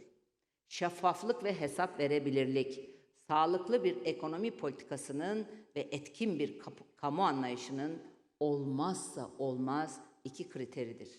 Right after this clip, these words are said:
Gece yarısı piyasalar kapandıktan sonra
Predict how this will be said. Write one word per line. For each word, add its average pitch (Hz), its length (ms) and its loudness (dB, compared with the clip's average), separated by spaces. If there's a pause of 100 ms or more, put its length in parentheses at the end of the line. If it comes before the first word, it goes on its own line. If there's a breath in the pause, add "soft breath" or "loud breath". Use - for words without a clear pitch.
(480)
Gece 208 220 8
yarısı 160 480 6 (460)
piyasalar 233 600 4
kapandıktan 151 720 0
sonra 123 480 -4